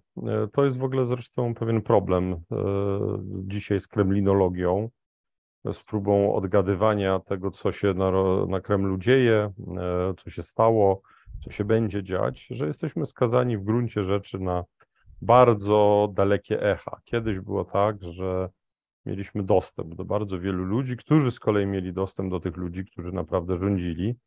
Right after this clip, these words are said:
E, dzisiaj to jest, e, mocno ograniczone, więc, e, od razu mówię, że będziemy się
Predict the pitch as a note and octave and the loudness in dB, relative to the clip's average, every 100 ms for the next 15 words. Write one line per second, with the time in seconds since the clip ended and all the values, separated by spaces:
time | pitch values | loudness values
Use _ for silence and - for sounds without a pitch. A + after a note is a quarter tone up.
0 | _ _ _ _ _ - - G#2 A#2 A#2+ | _ _ _ _ _ -2 0 -4 0 2
1 | A2+ - F#2+ G2 - _ - G2 G2 F#2+ | 2 4 2 2 -4 _ -2 0 2 0
2 | F#2+ G2 - G#2 F#2 F#2+ F#2 F2+ - E2+ | 0 -2 0 -2 2 2 2 -2 -4 -2
3 | A2 A#2 A#2+ - - A2+ A2+ A2+ A2 B2 | -4 -2 -4 -6 -6 -2 0 2 4 4
4 | A2+ A#2 A#2 A2 A2 G#2+ A2+ A2 G2+ A#2 | 4 2 2 0 0 -2 -2 -2 0 2